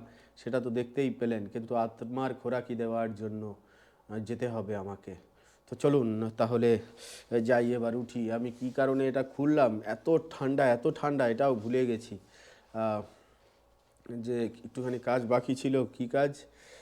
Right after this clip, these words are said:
আহ, সেটাই ভুলে গেলাম। যাক, থাক, আগে জব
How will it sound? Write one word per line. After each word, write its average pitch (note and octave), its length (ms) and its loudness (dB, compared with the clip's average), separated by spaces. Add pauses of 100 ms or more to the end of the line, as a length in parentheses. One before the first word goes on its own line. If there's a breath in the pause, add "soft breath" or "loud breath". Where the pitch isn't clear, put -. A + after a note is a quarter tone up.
(180 loud breath)
আহ, G#2+ 120 -6
সেটাই B2 340 0
ভুলে A2+ 260 0
গেলাম। A2 260 -2
যাক, B2+ 180 4 (220)
থাক, A2+ 160 -2 (580 loud breath)
আগে B2 220 0
জব A#2 260 0